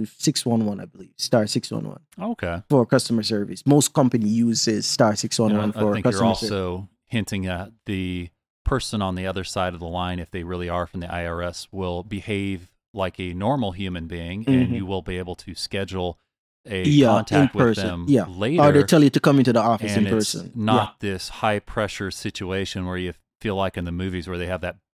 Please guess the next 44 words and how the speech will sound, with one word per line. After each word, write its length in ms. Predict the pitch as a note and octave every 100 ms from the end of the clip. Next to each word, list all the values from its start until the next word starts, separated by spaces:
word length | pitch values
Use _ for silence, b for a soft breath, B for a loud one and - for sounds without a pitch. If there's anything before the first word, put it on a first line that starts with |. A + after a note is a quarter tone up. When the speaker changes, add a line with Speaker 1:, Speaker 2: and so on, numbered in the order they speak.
| _
Speaker 2:
big 340 | A#2 G#2 F2 -
bright 300 | G2 G2 G2
light 320 | F2+ F#2 F#2+
shining 400 | - F2+ F#2 F2+
in 80 | F2+
your 180 | F2 F2
eyes 300 | F2+ F2+ F2+
at 120 | F2
an, 260 | E2+ E2+ G#2 _ _ -
you 100 | F#2+
know, 60 | F2+
interrogation 960 | F2 G#2 F2 D#2+ F#2 G2 F#2+ F2 E2
table. 480 | - F2 E2 E2+ E2 _ _ _ -
No, 140 | A2+
they're 160 | G#2+ A2
acting 300 | A2 - G2+
like 180 | F#2+ F2+
real 220 | G#2 G2+
humans 600 | F2+ G#2+ G2+ F#2+ F2+ F2 -
where, 260 | F2+ F2 - _ -
"Yeah, 140 | A3 G#2
we 100 | C3+
can 160 | A#2
get 160 | G2 E2+
back 220 | F#2 D#2
with 220 | G2 F2+ A2+
you," 160 | B2 - _ -
as 120 | F#2
opposed 340 | F#2+ A2 G2
to, 40 | G#2
"No, 100 | G#2+
you 160 | G#2+ A#2
need 120 | A2
to 60 | G#2
stay 200 | - G#2+
on 100 | G2
this 140 | F#2+
line. 180 | G#2 G2
We 80 | G2
need 120 | G2+
to 60 | F#2
fix 240 | - F#2+
this." 240 | G2 F#2
And 120 | G#2